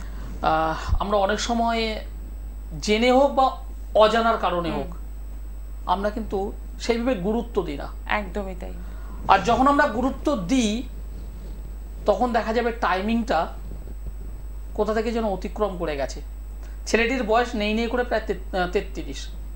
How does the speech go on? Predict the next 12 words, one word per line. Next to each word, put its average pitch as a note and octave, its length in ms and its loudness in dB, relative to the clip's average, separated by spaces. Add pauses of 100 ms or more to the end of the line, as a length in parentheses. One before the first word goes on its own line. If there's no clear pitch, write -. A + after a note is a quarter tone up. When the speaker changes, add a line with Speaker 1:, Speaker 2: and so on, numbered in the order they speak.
(600)
Speaker 1:
মানে G#3+ 120 2 (280)
বত্রিশ A#3 400 0
something, E3+ 340 -2
তেত্রিশ। D3+ 520 -6 (1120)
এই B3 180 4
যে C#4+ 100 2
জন্মছকটা C4 520 2
পেলাম, A3+ 260 2
তাতে A3+ 240 0
যেটা A#3+ 200 -2
দেখতে G3 280 -2
পাচ্ছি, A3 320 -4